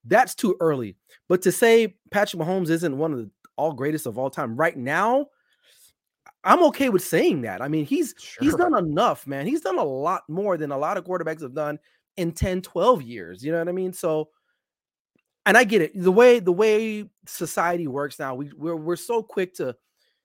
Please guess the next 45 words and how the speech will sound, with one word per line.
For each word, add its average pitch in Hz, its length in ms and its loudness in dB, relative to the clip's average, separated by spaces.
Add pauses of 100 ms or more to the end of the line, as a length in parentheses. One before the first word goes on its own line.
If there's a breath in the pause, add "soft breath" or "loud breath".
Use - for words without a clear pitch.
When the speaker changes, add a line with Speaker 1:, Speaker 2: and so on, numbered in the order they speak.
(140)
Speaker 1:
to 151 100 -4
give 175 180 4
people 175 280 -6
titles 135 400 -6
immediately, 139 420 0
like, 95 140 -14
"Oh, 208 240 -2
oh 247 100 -4
my 202 140 0
God, 185 240 0
this 202 120 -4
guy 208 200 -2
is 185 100 -2
so 208 160 -2
great," 180 340 -2
and, 147 160 -6 (240 soft breath)
or, 165 200 0
"This 170 280 -2
is 208 120 -8
the 170 100 0
best 196 380 -2
thing 196 200 -2
right 143 160 -4
now." 135 200 -6
And 143 80 -6
then 147 120 -6
next 156 200 -6
thing 156 60 -8
you - 60 -8
know, 135 80 -4
they're 127 120 -6
like, 107 140 -8
"Oh, 110 120 -8
what 113 160 -6
happens?" 104 400 -8
Right? 107 220 -8 (920 soft breath)
One 190 200 6
thing, 233 240 2
and 156 100 2
I, 165 140 6 (100)
I'll, 156 320 0
I'll, 151 260 -2
I'll 160 140 -2
admit 160 240 -4
this, 120 200 -10